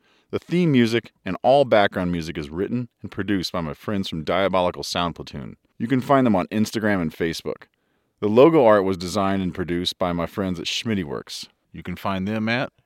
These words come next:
schmittyworks dot com. As the founder, host, and producer of the River Radius podcast, I am moved that you are listening to what I am producing. It is mind-blowing how this all works and that you are finding value in this podcast. You can learn more about the podcast at our website,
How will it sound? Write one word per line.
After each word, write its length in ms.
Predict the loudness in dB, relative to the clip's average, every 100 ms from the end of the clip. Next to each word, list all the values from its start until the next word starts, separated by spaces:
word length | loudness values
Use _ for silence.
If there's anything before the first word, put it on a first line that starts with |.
| _
schmittyworks 760 | -18 -14 -10 -8 -6 -8 -8
dot 260 | -6 -6 -4
com. 420 | -8 -8 -10 -16 _ _ _ _ _ _ _ _ _ _
As 120 | -4 -2
the 100 | 0
founder, 540 | 4 6 6 2 0 0
host, 300 | 2 2 0
and 140 | -4
producer 480 | -2 0 -2 0 0
of 80 | 0
the 80 |
River 260 | 2 0 2
Radius 320 | 0 0 -2
podcast, 680 | -4 -4 -4 -6 -12 -12 -18 -8
I 80 | -2
am 180 | 2
moved 260 | 4 4 2
that 160 | 0 0
you 80 |
are 60 | 0
listening 360 | 0 -2 -4 -4
to 100 | -4
what 180 | -4
I 60 | -4
am 100 | -6
producing. 480 | -10 -12 -12 -14 -16 _ _ _ _
It 120 | -2
is 100 | 2
mind-blowing 680 | 4 4 4 2 0 -4 -4
how 120 | -4
this 160 | -4 -2
all 220 | 0 0
works 320 | 0 -6 -8
and 100 | -8
that 120 | -6 -4
you 160 | 0
are 80 | -2
finding 400 | 0 -2 -2 -2
value 360 | -2 0 -2 -4
in 80 |
this 120 | -8 -10
podcast. 640 | -6 -6 -8 -12 -16 -20 _ _ _ _ _
You 80 | -4
can 140 | 2
learn 160 | 6 8
more 200 | 8 10
about 160 | 8 6
the 60 |
podcast 520 | 2 2 2 2 -4
at 80 | -2
our 80 | -4
website, 420 | -2 -4 -4 -10